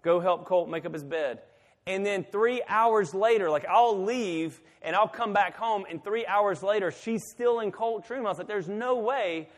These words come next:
a twin bed is that hard to make up." And I'll go in there, and everything in Colt's closet has been pulled out on the floor and is all being organized into Tupperwares and bags, and she's got a trash pile and a giveaway pile,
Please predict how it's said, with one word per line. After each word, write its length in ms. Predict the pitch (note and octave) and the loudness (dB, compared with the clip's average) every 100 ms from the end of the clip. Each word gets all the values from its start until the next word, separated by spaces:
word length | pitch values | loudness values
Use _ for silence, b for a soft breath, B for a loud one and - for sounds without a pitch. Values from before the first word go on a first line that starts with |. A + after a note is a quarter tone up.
| B - | B -4
a 100 | D#3 | -4
twin 520 | - A3+ A#3+ A#3 F#3+ | -2 -2 0 0 0
bed 260 | A3+ G#3+ | 2 2
is 140 | E3 C#3 | 0 -2
that 220 | G#3 B2 - | -4 -4 0
hard 400 | A#3 G#3+ F3+ D#3+ B B _ | 2 2 0 -6 B B _
to 80 | G3+ | -6
make 300 | F#3+ G#3+ - | -2 -2 2
up." 440 | C#4 A#3+ G3+ - B - | 4 4 2 -8 B -4
And 100 | F#3 | 0
I'll 140 | G#3+ | 2
go 200 | G3+ G#3+ | 4 4
in 120 | A#3+ | 2
there, 160 | A3+ G3 | 2 2
and 180 | F3+ F#3+ - | 2 -4 -2
everything 680 | G3+ G#3+ B3+ - A#3 A3 G#3 | 0 0 -4 -4 -6 -6 -6
in 140 | F3+ | -6
Colt's 320 | G3 F#3 - | -4 -4 -6
closet 480 | - G3+ F3 D#3 D3 | -8 -2 0 -2 -6
has 140 | D3 C3+ | -12 -10
been 140 | D3+ | -10
pulled 280 | - F#3 F3+ | -6 -2 2
out 160 | E3 | 2
on 100 | E3 | 0
the 80 | D#3 | -4
floor 520 | - F3 F3 C3+ A2+ B B | -8 -4 0 0 0 B B
and 100 | D3+ | -4
is 100 | D#3+ | -2
all 280 | - F#3+ G#3+ | 6 6 6
being 240 | G3+ G3 | 4 -4
organized 720 | F#3 F#3+ A3 F3 D3+ C3 B2+ - | 0 2 2 0 -4 -4 -4 -8
into 200 | E3+ E3+ | -8 -6
Tupperwares 680 | - A#3 F#3 E3 C#3+ C3 - | -6 -6 -2 0 0 -2 -6
and 180 | D3 C3 | -8 -6
bags, 500 | F3 G3 E3+ D#3 B2+ | -4 0 0 0 -4
and 120 | D3+ | -12
she's 160 | G3 F#3 | -8 -4
got 120 | E3+ | -4
a 40 | |
trash 320 | D#3+ G#3+ A3 - | -4 -4 -4 -2
pile 240 | F3 D#3 D3 | 0 2 2
and 80 | |
a 40 | C#3+ | -2
giveaway 360 | A3 G#3 F3 | -4 0 0
pile, 320 | - D#3+ D3 | 0 0 0